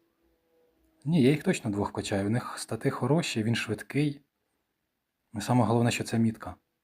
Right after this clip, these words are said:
Він мені точно буде корисним. Але хочеться міміка. Якщо мені хочеться міміка, просто чи забрати,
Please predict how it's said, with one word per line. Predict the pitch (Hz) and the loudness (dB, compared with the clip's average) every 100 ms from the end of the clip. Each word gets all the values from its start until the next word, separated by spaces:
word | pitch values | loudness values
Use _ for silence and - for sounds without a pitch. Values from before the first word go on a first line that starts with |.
| _ _ _ _ _ _ _ _ _ _ _ _ _ | _ _ _ _ _ _ _ _ _ _ _ _ _
Він | 110 117 | 0 2
мені | 110 107 | 2 2
точно | 117 - 113 101 | -2 -2 -2 -2
буде | 101 101 101 95 92 98 - _ _ | -2 -4 -6 -6 -8 -12 -18 _ _
корисним. | - 104 98 107 98 _ _ _ _ _ _ _ _ _ _ _ - - - - - - _ | -2 -2 -2 -6 -10 _ _ _ _ _ _ _ _ _ _ _ -20 -20 -20 -20 -20 -20 _
Але | 113 110 156 | 2 4 4
хочеться | - 139 139 - 127 | 2 -2 -2 -2 0
міміка. | 117 95 90 - | 0 0 -2 -6
Якщо | 95 - - 135 | -8 -8 -4 0
мені | 120 110 | 0 0
хочеться | - 107 - - | -2 -4 -6 -6
міміка, | 139 170 151 - 127 113 - _ - _ | 0 0 0 -2 -2 -4 -10 _ -20 _
просто | 131 120 - 123 - _ _ _ _ _ _ _ _ _ _ _ _ _ _ _ _ _ _ _ _ _ _ _ _ _ _ _ | -10 -8 -6 -6 -6 _ _ _ _ _ _ _ _ _ _ _ _ _ _ _ _ _ _ _ _ _ _ _ _ _ _ _
чи | - - 101 | -16 -8 -4
забрати, | 107 101 117 139 - 104 | -2 2 2 2 0 -6